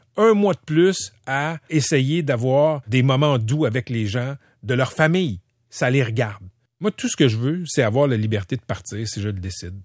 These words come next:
Si je perds ma santé, si je perds mon autonomie, je veux pouvoir avoir recours à l'aide médicale à mourir. Puis peut-être que si je suis confronté à ce choix-là,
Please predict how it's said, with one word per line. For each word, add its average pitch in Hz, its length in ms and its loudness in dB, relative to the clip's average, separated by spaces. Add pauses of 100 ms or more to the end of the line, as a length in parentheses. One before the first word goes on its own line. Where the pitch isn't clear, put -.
(140)
Si - 140 -8
je 143 80 -2
perds 160 220 6
ma 143 100 4
santé, 131 380 2
si - 160 -4
je - 80 -10
perds 139 200 0
mon 127 140 2
autonomie, 113 480 0
je 107 100 0
veux 135 140 4
pouvoir 127 320 0
avoir 107 320 0
recours 123 320 4
à 110 60 2
l'aide 110 180 0
médicale 104 360 -2
à 127 40 0
mourir. 120 380 -2 (340)
Puis 156 100 -4
peut-être 196 400 4
que 196 380 2
si - 180 -6
je - 20 0
suis - 100 -4
confronté 165 440 4
à 180 60 6
ce 135 80 0
choix-là, 156 380 0